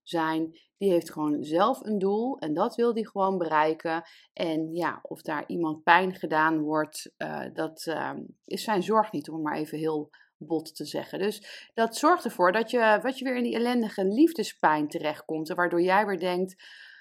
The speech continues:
"Waarom lukt het mij nou nooit eens? En waarom komen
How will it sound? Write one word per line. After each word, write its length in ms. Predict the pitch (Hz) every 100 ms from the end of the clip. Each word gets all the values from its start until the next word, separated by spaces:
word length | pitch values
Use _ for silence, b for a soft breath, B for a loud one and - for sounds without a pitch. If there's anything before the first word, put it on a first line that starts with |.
| B B _ -
"Waarom 500 | 165 185 226 214 214
lukt 200 | 202 202
het 120 | 170
mij 180 | 170 175
nou 180 | 165
nooit 380 | 165 160 160 160
eens? 280 | 156 151 151
En 260 | - 165 156
waarom 800 | 170 214 247 240 196 202 190 185
komen 580 | 185 180 175 170 165